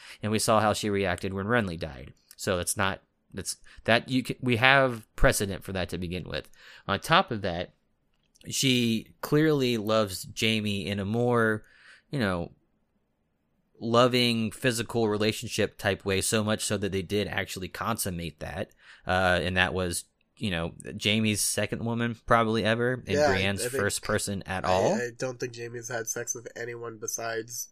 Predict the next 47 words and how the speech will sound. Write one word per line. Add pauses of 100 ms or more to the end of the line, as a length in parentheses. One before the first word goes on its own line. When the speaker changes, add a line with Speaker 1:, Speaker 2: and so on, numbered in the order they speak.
(140)
Speaker 2:
his
sister. (380)
Speaker 1:
Right. (100)
Speaker 2:
<laughs>
Which
is
such
a
Speaker 1:
Right.
Speaker 2:
weird
thing
to
say
out
Speaker 1:
So
Speaker 2:
loud,
but (360)
yeah. (300)
Speaker 1:
Yes,
<laughs>
yeah,
it
is,
yeah,
it's
one
of
those
things
that
you
never
actually
thought
you
Speaker 2:
Ten
Speaker 1:
would
Speaker 2:
years
Speaker 1:
say.
Speaker 2:
later,
it's
still
like,
"What
the
Speaker 1:
Um,
Speaker 2:
fuck?"